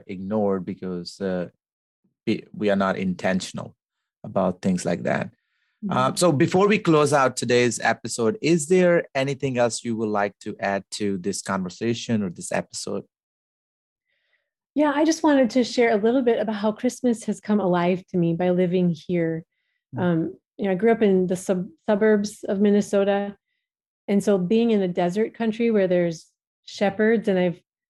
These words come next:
Speaker 2: literally seen shepherds keeping watch over their flocks by night, uh, has really helped the Christmas story to come alive. And so there's, you know, I've been in homes where women have given birth in their home, and there's sheep and goats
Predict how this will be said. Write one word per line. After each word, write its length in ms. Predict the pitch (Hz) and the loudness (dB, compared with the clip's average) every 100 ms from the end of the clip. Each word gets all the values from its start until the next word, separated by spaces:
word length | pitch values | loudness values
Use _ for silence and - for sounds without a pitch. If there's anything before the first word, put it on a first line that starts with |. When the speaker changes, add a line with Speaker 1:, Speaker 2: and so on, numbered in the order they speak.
| _ 208 | _ 0
Speaker 2:
literally 480 | 208 214 220 208 | 2 4 4 4
seen 400 | 196 - 202 208 | 2 0 0 2
shepherds 440 | 208 202 190 196 190 | 0 -2 -2 -6 -6
keeping 320 | 208 196 190 | -4 0 0
watch 420 | 180 202 - - _ | 0 -2 -8 -18 _
over 180 | 208 190 | -2 2
their 140 | 190 | 0
flocks 380 | 185 185 180 - | 0 -2 -2 -4
by 140 | 196 185 | -2 0
night, 340 | 180 190 202 _ _ _ _ _ - | 2 0 -4 _ _ _ _ _ -2
uh, 240 | 180 175 | 0 0
has 280 | 196 208 - | 0 0 0
really 360 | 196 285 269 | 2 4 4
helped 280 | 196 202 196 | 2 -2 -2
the 80 | 190 | -6
Christmas 360 | 202 - 190 185 | -6 -4 -4 0
story 200 | 190 175 | 0 2
to 60 | |
come 180 | 175 180 | 0 0
alive. 400 | 170 170 170 165 | 2 0 -2 -2
And 140 | 196 180 | -4 0
so 140 | 196 | 2
there's, 260 | 196 185 - _ _ _ _ _ - | 4 2 -2 _ _ _ _ _ -2
you 80 | 220 | 0
know, 60 | |
I've 140 | 214 190 | 2 4
been 120 | 233 | 4
in 100 | 220 | 4
homes 540 | 180 226 233 226 220 | 2 2 2 2 0
where 180 | 190 175 | 0 2
women 240 | 190 202 | 4 2
have 140 | 196 180 | 0 -2
given 240 | 196 190 | -2 -2
birth 300 | 185 196 196 | 0 -2 -2
in 80 | 202 | -2
their 160 | 180 165 | -2 -2
home, 500 | 185 190 170 180 254 | 0 0 0 -2 -2
and 140 | 190 | 0
there's 220 | 180 175 | 0 0
sheep 240 | - 214 208 | -2 0 0
and 140 | 190 | 0
goats 420 | 185 185 - - | 2 0 -2 -14